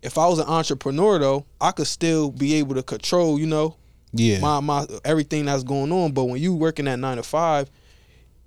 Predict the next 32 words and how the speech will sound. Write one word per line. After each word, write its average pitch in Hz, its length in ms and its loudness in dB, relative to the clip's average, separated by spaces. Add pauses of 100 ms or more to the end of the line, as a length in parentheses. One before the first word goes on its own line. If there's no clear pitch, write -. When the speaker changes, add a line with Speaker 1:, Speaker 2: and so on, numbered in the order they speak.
(400)
Speaker 1:
you 170 160 -2
got, 131 480 0
like, 120 340 -6
you 165 220 -2
really, 165 540 2 (880)
you 233 100 -8
gotta 196 200 4
be 143 160 0
a 127 40 -2
yes 175 300 0
man. 143 300 -4 (440)
And 135 100 -6
once 185 220 2
you 202 80 0
can't 185 260 2
be 175 120 2
a - 20 4
yes 190 260 2
man 170 220 0
no 156 80 0
more, 147 240 0
it's 143 100 -4
like, 120 220 -4
"Yo, 139 260 0
we 117 160 -2
don't 147 240 0
need 180 200 0
you." 117 220 -10
Speaker 2:
Yeah. 107 200 2
Speaker 1:
Just 113 140 4
like 175 160 0
football. 139 520 -2